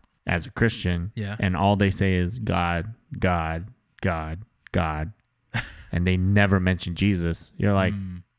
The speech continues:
Speaker 1: "Mm, that could be a little confusing."
Speaker 2: Yeah, it can be.
Speaker 1: But also, a lot of the songs, Christian, contemporary Christian music, if you do listen to it,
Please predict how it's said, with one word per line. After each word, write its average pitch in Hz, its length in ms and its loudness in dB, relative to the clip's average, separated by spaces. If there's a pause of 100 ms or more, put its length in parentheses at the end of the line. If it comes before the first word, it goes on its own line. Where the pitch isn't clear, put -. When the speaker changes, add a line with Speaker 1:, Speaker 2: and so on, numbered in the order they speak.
(140)
Speaker 1:
"Mm, 156 380 0 (320)
that 151 220 4
could 165 320 4 (240)
be 135 160 6
a 143 60 6
little 151 180 4
confusing." 143 600 2 (480)
Speaker 2:
Yeah, 156 360 6
it 131 120 -2
can 147 240 2
be. 117 200 0 (240)
Speaker 1:
But 147 360 4 (300)
also, 120 580 4
a 107 100 4
lot 113 280 6
of 104 100 4
the 92 100 2
songs, 107 580 2 (220)
Christian, 92 680 0 (340)
contemporary 92 440 0
Christian 90 340 0
music, 95 480 4 (100)
if 101 100 -4
you 92 80 0
do 113 200 4
listen 104 300 2
to 90 160 0
it, 98 140 -2